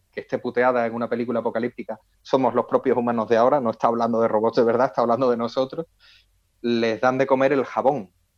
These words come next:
que es también un producto muy parecido a las proteínas de Blade Runner y al Soylent, eh, Green, Yellow o Red de, de, de Cuando el destino nos alcance. Y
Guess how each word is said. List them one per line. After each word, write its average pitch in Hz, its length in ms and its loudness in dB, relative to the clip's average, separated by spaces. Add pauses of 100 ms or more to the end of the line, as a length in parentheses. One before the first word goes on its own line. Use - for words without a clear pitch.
(360)
que 104 220 -2
es - 160 -6
también 120 320 -2
un 120 80 -8
producto 120 340 -6
muy 120 160 -4
parecido 123 640 -4 (100)
a 104 120 2
las 101 120 -2
proteínas 113 500 -6
de 120 80 0
Blade 117 200 -4
Runner 120 340 -4 (100)
y 110 100 -6
al 101 160 -4
Soylent, 110 640 -6 (1120)
eh, 107 540 0 (160)
Green, 131 640 0
Yellow 123 380 4
o 113 240 4
Red 127 220 2
de, 101 600 -4
de, 92 320 -12 (520)
de - 160 -6
Cuando 98 260 -2
el 101 80 -4
destino 107 320 -4
nos 104 140 -6
alcance. 123 500 -8 (520)
Y 110 260 -6